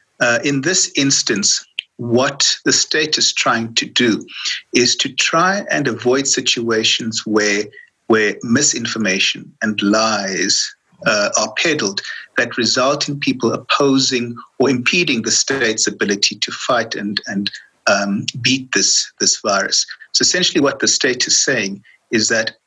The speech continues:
"Please don't spread any misinformation, any untruths about covid nineteen." And what it did was, in the very first piece of law that was passed on the twenty-sixth of March, it had a section that basically dealt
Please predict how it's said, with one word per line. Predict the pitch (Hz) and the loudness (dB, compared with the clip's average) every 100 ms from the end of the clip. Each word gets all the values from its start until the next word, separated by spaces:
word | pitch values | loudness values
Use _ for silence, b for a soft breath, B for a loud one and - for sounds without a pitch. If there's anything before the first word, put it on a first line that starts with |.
| - | -2
"Please | 160 123 98 - - - | 0 2 0 -2 -2 0
don't | 143 180 | 0 2
spread | - - - 165 143 - _ - | 0 0 0 0 0 -6 _ -2
any | 131 139 131 127 _ _ - | 0 0 -2 -6 _ _ 2
misinformation, | 117 151 - - 117 - 104 98 98 - 107 - | 4 4 2 -2 -6 -4 0 0 0 -2 -4 -2
any | 123 139 143 | 2 2 0
untruths | 120 107 - - 110 - - B B B | -2 0 0 2 2 2 0 B B B
about | 110 117 120 135 | -2 2 0 0
covid | - 117 113 107 - | -2 0 0 -2 -2
nineteen." | 104 98 92 - 92 - B B B | -2 0 0 0 -2 -10 B B B
And | 117 127 | 0 2
what | 185 - | 2 0
it | 151 - | -4 0
did | 139 107 | 0 0
was, | 113 120 | -2 0
in | 117 | 0
the | 107 | 0
very | 127 165 | 0 0
first | 170 - 185 180 - - | 0 -2 0 2 0 -2
piece | - 139 - | 0 2 2
of | 117 | -2
law | 117 117 104 | -2 0 0
that | 107 - | -2 -2
was | 127 | -2
passed | - 131 113 - - | 0 0 0 0 -2
on | - | -6
the | |
twenty-sixth | - - 107 - - - - | -2 2 2 2 0 -2 -2
of | - | 0
March, | - 110 85 - - B B B - | 2 2 0 -2 -4 B B B 0
it | 139 143 | 0 2
had | 175 156 | 2 2
a | |
section | 127 - 156 147 - - - - _ _ _ | 2 0 0 0 -2 -4 -8 -18 _ _ _
that | 123 117 117 | -2 -2 0
basically | 120 117 143 - 123 | 2 2 0 0 0
dealt | - 117 113 113 | 2 2 2 0